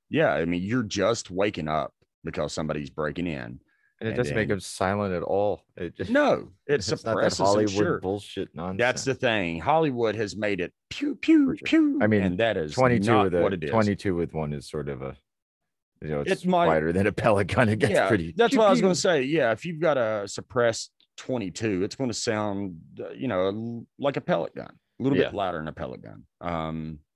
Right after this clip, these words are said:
Speaker 1: a nine millimeter, you might get down to sounding like a twenty-two, but
Speaker 2: It just doesn't make your ears ring.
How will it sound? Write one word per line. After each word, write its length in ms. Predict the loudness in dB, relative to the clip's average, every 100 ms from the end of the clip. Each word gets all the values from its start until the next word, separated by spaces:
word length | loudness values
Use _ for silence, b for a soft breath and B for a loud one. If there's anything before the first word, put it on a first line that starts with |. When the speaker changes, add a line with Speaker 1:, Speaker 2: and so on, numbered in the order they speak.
| _ _
Speaker 1:
a 40 | -4
nine 380 | -2 0 0 0
millimeter, 480 | 0 0 -2 -4
you 240 | -6 -4 -2
might 640 | 0 2 2 2 0 -2
get 180 | -8 -6
down 180 | -8 -8
to 80 | -10
sounding 260 | -10 -12
like 160 | -12 -16
a 40 |
twenty-two, 500 | -20 -14 -12 -12 -16 -20 _ _ _ -8
but 240 | -2 0
Speaker 2:
It 40 |
just 160 | -2 0
doesn't 200 | -2 0
make 160 | 0 0
your 100 | -4
ears 320 | -2 -4 -6
ring. 280 | -8 -8